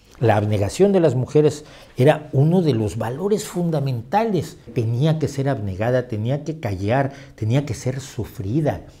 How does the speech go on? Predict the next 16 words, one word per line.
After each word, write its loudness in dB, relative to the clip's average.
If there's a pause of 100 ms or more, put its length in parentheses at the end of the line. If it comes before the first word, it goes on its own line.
(400)
Y 0
esto 0
se -2
valoraba 2
enormemente -2
en -4
el -6
México -6
de -4
los -10
años -6
sesenta, -4
setenta, -2
donde -2
yo -2
crecí. -4